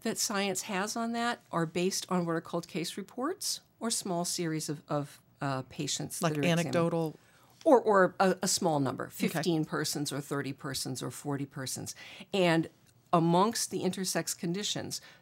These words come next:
Speaker 1: there are a few where that cancer risk is indeed high.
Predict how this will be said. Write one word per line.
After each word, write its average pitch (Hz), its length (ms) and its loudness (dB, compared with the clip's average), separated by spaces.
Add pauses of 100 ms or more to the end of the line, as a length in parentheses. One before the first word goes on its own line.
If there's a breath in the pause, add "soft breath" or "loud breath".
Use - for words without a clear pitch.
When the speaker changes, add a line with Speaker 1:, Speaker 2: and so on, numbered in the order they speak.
Speaker 1:
there 180 160 4
are 190 240 2
a 185 60 2
few 185 460 -2 (500 soft breath)
where 185 240 4
that - 240 0
cancer 208 400 -4
risk 170 420 -2
is 202 220 -2
indeed 151 380 2
high. - 400 -6